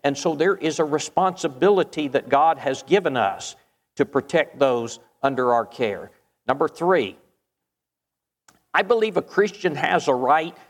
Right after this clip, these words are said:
to self-defense based on what John the Baptist said to the soldiers in Luke chapter three. In Luke chapter three, there were some soldiers who believed the message of John the Baptist, and they responded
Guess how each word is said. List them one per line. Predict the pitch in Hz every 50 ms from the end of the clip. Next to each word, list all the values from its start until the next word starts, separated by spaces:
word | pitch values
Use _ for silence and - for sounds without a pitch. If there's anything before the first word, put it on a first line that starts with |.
| _ _
to | - 143
self-defense | - - - 151 156 143 - - 123 - - 156 139 123 123 - - - - _ _ _ _ _ _
based | - 190 240 294 269 - - - -
on | - 151 131 120 107 107 110 123 175 233 220 - - _ _
what | 113 135 151 - - 110
John | - 139 143 151 175 190 196 180
the | 160 123
Baptist | 117 147 151 175 190 - - - 135 131 135 - - - -
said | - - - 139 135 143 156 139 135 -
to | - 139 135 131 131
the | 127 - 110
soldiers | - - 175 180 185 170 123 113 127 127 123 - 135
in | 113 110
Luke | 120 135 131 -
chapter | - - 120 113 - - 107
three. | - - 135 131 117 87 76 - _ _ _ _ _ _ _ _ _ _ _ _ _ _
In | 139 135 143
Luke | 220 302 -
chapter | - - 247 240 - 208 185
three, | - - 175 180 180 185
there | 165 143 151
were | 185 208
some | 190 - 202 185
soldiers | 180 - 196 170 160 151 147 185 202 185 -
who | 156 160 151
believed | - 147 127 135 143 151 185 208 190
the | 165 143
message | 139 151 185 - - 165 139 -
of | 135 123
John | 135 123 117 151 190
the | 220
Baptist, | 196 190 165 143 - - - 190 214 - - - _ _ _ _ _ _ _ _ _ _ -
and | 135 139 143 139
they | 131 143 165 180
responded | 185 196 180 - - - 170 160 151 151 143 135 147 147 165 180 175 -